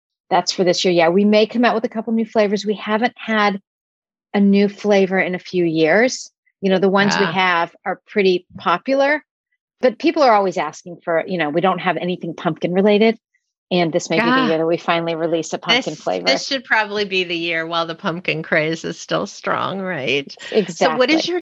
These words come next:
Speaker 2: top selling flavor?
Speaker 1: So that also depends on the time of the year. And that also
Speaker 2: Ooh.
Speaker 1: changed a little with the pandemic because a few of our flavors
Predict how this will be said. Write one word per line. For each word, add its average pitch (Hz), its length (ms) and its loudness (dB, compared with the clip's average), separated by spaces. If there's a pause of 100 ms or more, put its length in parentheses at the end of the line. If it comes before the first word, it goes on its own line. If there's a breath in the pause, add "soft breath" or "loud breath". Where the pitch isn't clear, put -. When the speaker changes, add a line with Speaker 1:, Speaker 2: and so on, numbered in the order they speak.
(120)
Speaker 2:
top - 320 -4
selling 165 400 -6
flavor? - 640 -10 (440)
Speaker 1:
So - 160 2
that 294 280 4
also 262 320 2
depends 220 400 -2
on 196 180 -4
the 190 60 -4
time 180 260 -6
of 165 60 -6
the 160 60 -2
year. 156 520 2
And 190 180 2
that 185 200 2 (120)
also 208 480 2
Speaker 2:
Ooh. 196 40 -10 (440)
Speaker 1:
changed 254 460 0
a 254 40 2
little 220 220 2
with 202 100 -2
the 196 60 -10
pandemic 196 580 -2
because 185 840 2
a 196 60 -4
few 233 240 0
of 202 80 -2
our 202 120 2
flavors 190 680 0